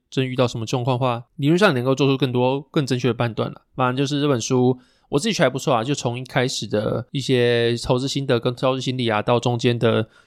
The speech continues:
选一些产业，它分成四大类嘛，然后一些产业它会去挑选说它为什么挑选这些产业，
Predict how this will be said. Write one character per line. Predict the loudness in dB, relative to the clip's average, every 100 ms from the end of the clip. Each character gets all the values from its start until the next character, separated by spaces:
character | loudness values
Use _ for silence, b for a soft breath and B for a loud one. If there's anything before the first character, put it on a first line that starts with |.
| b
选 | -2 -2
一 |
些 | -2
产 | -2 -2
业， | 0 0
它 | 2
分 | 0 0
成 | 0
四 | -2
大 | 0 0
类 | 0 -2
嘛， | -4
然 | -4
后 | -4
一 |
些 | -4 -2
产 | -4
业 | -4 -4
它 | 0
会 | 0 0 0
去 | -4 -4
挑 | 0 0
选 | 0
说 | -2 -2
它 | 0
为 | 0
什 | 0
么 | 0
挑 | 0
选 | 0
这 |
些 | -2
产 | -2 -2
业， | 0 -2